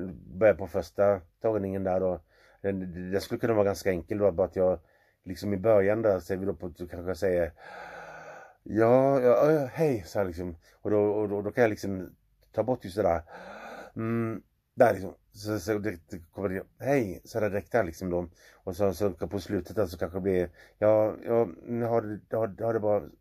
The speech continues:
och så tar det några sekunder. Så kan jag backa tillbaka där lite grann då. Så att då blir det liksom,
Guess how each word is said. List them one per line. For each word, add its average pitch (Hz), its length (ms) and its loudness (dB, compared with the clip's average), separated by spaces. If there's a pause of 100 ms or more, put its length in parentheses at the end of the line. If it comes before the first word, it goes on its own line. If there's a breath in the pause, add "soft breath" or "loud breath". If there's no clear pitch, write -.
(120)
och 98 80 -12
så 92 360 -6
tar 95 140 0
det 90 60 0
några 85 120 -2
sekunder. 85 460 -8 (240 loud breath)
Så - 100 -20
kan 101 60 0
jag 95 80 4
backa 92 220 0
tillbaka 95 360 2
där 90 120 4
lite 95 200 -2
grann 101 140 0
då. 90 300 0 (260 soft breath)
Så - 100 -8
att 85 80 -4
då 101 80 4
blir 101 160 0
det 98 40 -2
liksom, 92 300 -4